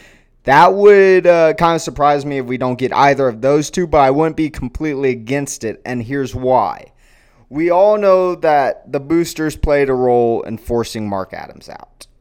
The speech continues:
And I'm not against the boosters on that, by the way. I, I, I was calling for Mark Adams' head back in February. I, I was calling it for his head in my own head back in December.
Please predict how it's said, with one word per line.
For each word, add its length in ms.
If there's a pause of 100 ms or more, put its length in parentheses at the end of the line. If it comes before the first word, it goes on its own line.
(140)
And 160
I'm 140
not 180
against 380
the 60
boosters 520
on 140
that, 220
by 100
the 100
way. 200
I, 580
I, 40
I 20
was 180
calling 220
for 100
Mark 300
Adams' 340
head 240
back 260
in 120
February. 720
I, 240
I 240
was 120
calling 480 (120)
it 260
for 240
his 200
head 260
in 80
my 180
own 240
head 300
back 240
in 100
December. 680